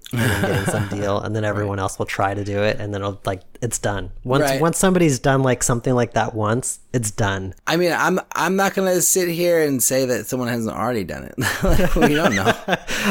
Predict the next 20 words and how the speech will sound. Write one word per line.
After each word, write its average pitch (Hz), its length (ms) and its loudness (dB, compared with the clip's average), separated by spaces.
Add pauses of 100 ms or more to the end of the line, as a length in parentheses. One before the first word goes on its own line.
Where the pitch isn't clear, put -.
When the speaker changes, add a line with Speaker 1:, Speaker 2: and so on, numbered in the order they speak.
Speaker 1:
I 165 120 4
know, 180 100 8
Speaker 2:
I'm 151 60 6
Speaker 1:
it 131 40 4
Speaker 2:
sure 165 160 4
Speaker 1:
could 185 160 6
have 185 80 6
Speaker 2:
people 165 60 6
Speaker 1:
ha-, 160 100 6
Speaker 2:
have 139 80 0
been 147 100 0
Speaker 1:
could 175 100 4
have 160 80 4
already 151 240 6
Speaker 2:
trying 151 160 4
to 151 80 2
Speaker 1:
happened. 135 120 0
Speaker 2:
target 131 480 2
Hollywood 120 460 0
execs, 107 680 -2